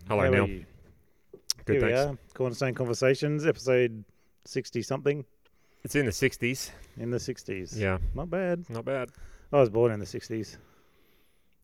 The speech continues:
Speaker 1: Good year, apparently.
Speaker 2: Yeah, nineteen sixty-nine, the year the man landed on the moon.
Speaker 1: Yeah, you just
Speaker 2: And
Speaker 1: scraped it in, didn't you?
Speaker 2: Yeah, I did.
Speaker 1: Well done.
Speaker 2: Yeah, November the twenty-fifth. One month before Christmas, so that should remind our listeners that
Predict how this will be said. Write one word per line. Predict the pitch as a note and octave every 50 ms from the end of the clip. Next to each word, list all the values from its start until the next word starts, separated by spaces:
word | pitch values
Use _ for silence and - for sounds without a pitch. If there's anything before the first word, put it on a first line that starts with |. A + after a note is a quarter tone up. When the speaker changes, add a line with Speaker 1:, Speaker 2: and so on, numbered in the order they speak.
| _ -
Speaker 1:
Good | - B2+ A2+ F#2
year, | G2+ G#2 G2 F#2
apparently. | - - G2 G2+ G2 G#2+ A2+ A#2 A2+ - - _ _ _ _
Speaker 2:
Yeah, | - G2+ G#2 - -
nineteen | B2 B2 B2 B2 A#2+ G#2+
sixty-nine, | - A2+ - - A#2 A2 A#2 B2 B2+ C3 C3 B2+ A2+ - _ _ _ -
the | A#2+
year | A2 A2 A#2
the | A2+ G#2+
man | A2+ A#2 A#2 A#2+ B2
landed | B2+ C3 A#2+ B2+
on | B2+ A#2+
the | A#2
moon. | B2 C#3+ D#3+ F3 E3+ D#3+ - _ _ _ - _ _ _ _ _ _ - - - - - - _ _ _
Speaker 1:
Yeah, | - C3+ C#3+
you | B2 A#2+ A#2+
just | B2
Speaker 2:
And | C#3 A#2 A#2 A2 G#2+
Speaker 1:
scraped | G#2+ F2+ F#2 -
it | F#2+ E2+
in, | F2+ G#2+ C3+
didn't | D3+ F3 E3
you? | A2 F2 E2+ D#2+ - - - -
Speaker 2:
Yeah, | C#3+ D#3+ C#3
I | A#2
did. | A#2+ F3 D3 G2+ F#2 F#2 F2 - -
Speaker 1:
Well | B2 A#2+
done. | A2+ F#2+ D#2+ - - - - - - - - - -
Speaker 2:
Yeah, | G3 F3 B2 G2
November | G2+ G#2+ A2 G#2+ C3 B2+ A2+ A2
the | F#2+ G2
twenty-fifth. | - - A2+ G#2+ G#2+ - C#3+ E3 - _ _ _ _ _ _ _ _ _ _ _ _ - _ _ _ _ _ _ _ _ _ -
One | B2 C3 B2+
month | B2 B2+ B2 - -
before | B2 - C3 A#2+
Christmas, | - - C3+ - - E3+ F3
so | - - - B2 B2 A#2+ A#2+ A#2 A2+ A2 G#2+
that | A#2+ A#2+ - - - -
should | - - B2+ A#2 A2
remind | A#2 A2 A#2 A#2 A#2 A#2 A#2
our | A2 A2 G#2+
listeners | A2+ A2+ - - A2+ A2+ A2+ A2 G#2+
that | G#2 G#2 G2 G2 G2 G#2